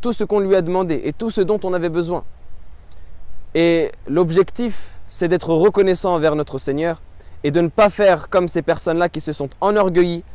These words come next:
lorsqu'Allah subhanahu wa ta'ala leur a accordé ses bienfaits. Comme Allah azza wa jalla nous le rappelle dans le verset où il dit, « Kalla innal insana la yatgha ar ra'ahu istaghna. » Certes, l'homme s'enorgueillit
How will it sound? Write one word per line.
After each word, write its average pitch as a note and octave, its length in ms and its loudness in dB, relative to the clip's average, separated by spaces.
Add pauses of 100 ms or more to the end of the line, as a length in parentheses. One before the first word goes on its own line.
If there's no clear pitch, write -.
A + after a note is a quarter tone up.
(220)
lorsqu'Allah D#3 420 2
subhanahu D#3 360 -2
wa C#3 60 0
ta'ala D3 220 2
leur C#3+ 160 0
a C#3+ 60 4
accordé C#3 280 -2
ses C#3 160 -4
bienfaits. C#3 380 -4 (300)
Comme D3+ 180 0
Allah D#3+ 320 4
azza D3 240 2
wa D3 80 2
jalla D#3+ 180 0
nous D3 80 -2
le C#3 60 -4
rappelle D3+ 360 0
dans C#3+ 120 -2
le C#3 60 -4
verset D3 240 -2
où D3+ 100 0
il C#3+ 80 -4
dit, « D#3+ 160 -6
Kalla E3 560 2
innal D3+ 340 -2
insana C#3+ 540 -2
la D3 120 2
yatgha C#3 420 0 (320)
ar C3 120 0
ra'ahu C#3 420 0
istaghna. » C#3 520 0
Certes, - 420 -2 (220)
l'homme F#3+ 300 2
s'enorgueillit G#3+ 840 2